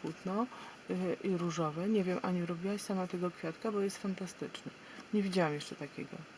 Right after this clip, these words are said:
Świetny jest ten kwiatek. No i tutaj jest, y, nie wiem, czy widzicie, podejrzewam, że może widać,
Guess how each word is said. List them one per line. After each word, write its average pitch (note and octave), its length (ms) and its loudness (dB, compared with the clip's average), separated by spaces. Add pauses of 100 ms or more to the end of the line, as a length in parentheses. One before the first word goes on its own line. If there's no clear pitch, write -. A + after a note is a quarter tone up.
Świetny E3+ 440 0
jest D3 120 -8
ten D3 120 -6
kwiatek. - 340 -8 (400)
No A#3+ 180 10
i A3+ 120 8
tutaj G3 320 4
jest, F#3 380 2
y, F#3+ 40 2 (560)
nie D#3+ 80 -4
wiem, D#3 160 -4
czy - 120 -6
widzicie, E3+ 420 -4 (360)
podejrzewam, E3 520 -4
że - 60 -8 (440)
może E3+ 240 0
widać, E3 260 -2